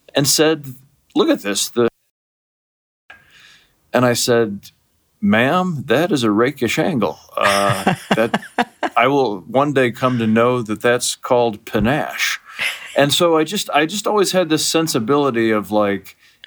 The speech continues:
Speaker 1: adding a little bit of a j-, <laughs> whatever I did. And so when I heard that that was called nonconformity, I said, "Yes, please, please count me in for one of those."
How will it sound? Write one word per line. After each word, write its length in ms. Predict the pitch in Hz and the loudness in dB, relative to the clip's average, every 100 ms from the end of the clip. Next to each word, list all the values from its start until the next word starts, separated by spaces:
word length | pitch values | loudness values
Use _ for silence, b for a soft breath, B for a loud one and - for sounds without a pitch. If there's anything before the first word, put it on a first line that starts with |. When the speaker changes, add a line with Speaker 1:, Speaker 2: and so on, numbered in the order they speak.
| - | 0
Speaker 1:
adding 360 | 117 120 120 110 | 2 4 2 0
a 60 | |
little 280 | 107 117 110 | 2 2 0
bit 160 | 101 113 | 0 0
of 140 | 101 | 0
a 100 | 101 | -4
j-, 220 | 95 104 - _ _ _ _ _ | -4 -6 -6 _ _ _ _ _
<laughs> 680 | _ _ _ _ _ _ - | _ _ _ _ _ _ 0
whatever 580 | 165 165 180 151 139 120 | 2 2 0 0 2 2
I 120 | 113 | 0
did. 480 | 104 117 107 104 104 B B B B | -2 0 0 -2 -6 B B B B
And 140 | 131 | 0
so 140 | 127 151 | 2 2
when 140 | 143 | 2
I 100 | 135 | 0
heard 380 | 123 143 135 107 | 0 0 0 -2
that 220 | 110 104 | -2 2
that 180 | 120 107 | 2 2
was 160 | 107 - | -2 -2
called 320 | 123 113 104 | 0 2 2
nonconformity, 1040 | 113 113 104 98 - 113 110 104 98 98 | 0 0 -2 -6 -2 0 2 0 0 0
I 60 | 98 | 0
said, 300 | - 104 95 | 0 0 0
"Yes, 340 | 110 87 - | 0 0 -4
please, 400 | - - 107 - - - | -4 -2 -2 -4 -12 -6
please 220 | 135 127 | -2 -2
count 320 | 127 135 117 | 0 0 0
me 160 | 104 107 | 0 0
in 120 | 107 | 0
for 140 | 104 101 | 0 0
one 200 | 104 104 | 2 0
of 100 | 95 | 0
those." 420 | 98 82 85 - | 0 -2 -6 -12